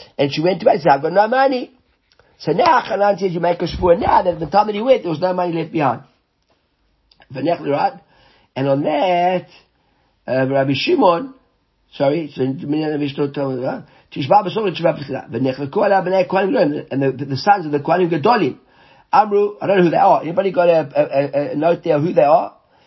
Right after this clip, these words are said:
Right? Amru, they said, "V'tishba b'tchila u'b'sor." She makes a shvua now and later on. Now Rabbi Shimon is like a Hanan.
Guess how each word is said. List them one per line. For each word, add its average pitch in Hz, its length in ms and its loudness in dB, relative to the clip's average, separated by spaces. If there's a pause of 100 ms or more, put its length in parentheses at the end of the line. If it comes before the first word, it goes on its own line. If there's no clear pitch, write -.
(160)
Right? 160 440 -2
Amru, 190 440 2
they 190 180 0
said, 170 420 -6 (220)
"V'tishba 156 920 -2
b'tchila 175 480 -2
u'b'sor." 214 340 -2
She - 100 -14
makes 143 180 -4
a 160 40 -6
shvua 143 260 -2
now 226 300 4 (100)
and 311 300 2
later 220 320 0
on. - 180 -14 (1120)
Now 117 100 -8
Rabbi 131 160 -6
Shimon 151 500 0
is 131 80 -10
like 139 180 -4
a 151 60 -10
Hanan. 330 400 -8